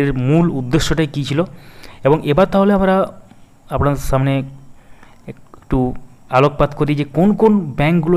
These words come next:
এতে support করবে। মোট এগারোটি ব্যাঙ্ক এখানে support করবে, মোট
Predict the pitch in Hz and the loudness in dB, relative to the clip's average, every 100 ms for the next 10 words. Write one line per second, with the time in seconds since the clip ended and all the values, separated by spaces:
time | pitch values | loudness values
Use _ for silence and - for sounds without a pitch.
0 | 170 156 - 117 123 - 113 110 - - | 0 -4 -4 -2 -4 -6 -8 -8 -12 -20
1 | - - - - - 156 185 - 139 135 | -20 -20 -20 -12 0 0 0 -2 -2 2
2 | 165 165 143 143 160 151 147 139 127 - | 2 2 0 0 0 -2 -2 0 2 2
3 | - 127 170 - - - - - - - | 2 2 -2 -4 -14 -20 -20 -20 -20 -20
4 | - - - - - - - - - - | -20 -20 -20 -20 -20 -20 -20 -20 -20 -20
5 | - - - - 131 147 | -20 -20 -20 -6 0 0